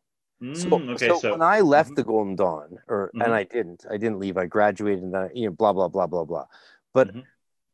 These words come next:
Speaker 1: w-, for me, psychedelics was a re-entry into a next level of practice and training. And that's when I got into chaos magic.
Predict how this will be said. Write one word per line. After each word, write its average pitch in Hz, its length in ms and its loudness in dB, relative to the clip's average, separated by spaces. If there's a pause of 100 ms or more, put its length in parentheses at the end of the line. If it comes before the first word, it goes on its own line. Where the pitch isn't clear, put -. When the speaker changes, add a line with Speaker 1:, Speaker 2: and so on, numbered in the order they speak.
(240)
Speaker 1:
w-, 117 220 -4
for 127 140 -2
me, 147 160 2
psychedelics 143 640 2
was 113 160 0
a 107 80 4
re-entry 117 840 -2
into 98 460 -4
a 92 60 0 (300)
next 107 500 -4
level 98 540 0 (340)
of 101 260 -2
practice 104 680 -2
and 98 100 -14
training. 110 400 -4
And 92 80 -4
that's 120 260 2
when 143 120 0
I 113 80 0
got 98 220 2
into 90 160 -6
chaos 95 480 -2
magic. 76 480 -12